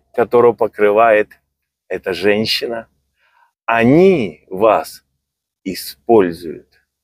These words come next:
И используют с первого дня. Им надо от вас территория ваша,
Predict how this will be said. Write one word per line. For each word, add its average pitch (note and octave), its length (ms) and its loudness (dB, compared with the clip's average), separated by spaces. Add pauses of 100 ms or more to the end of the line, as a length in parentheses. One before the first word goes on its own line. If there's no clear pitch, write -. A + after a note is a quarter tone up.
(400)
И A2 140 4
используют C#3 720 0
с - 120 -20
первого A2 520 0
дня. D#2 400 -16 (1600)
Им B3+ 340 6
надо A2+ 380 2
от - 280 -4
вас A2 500 -2 (480)
территория D3 760 2
ваша, B3 480 -6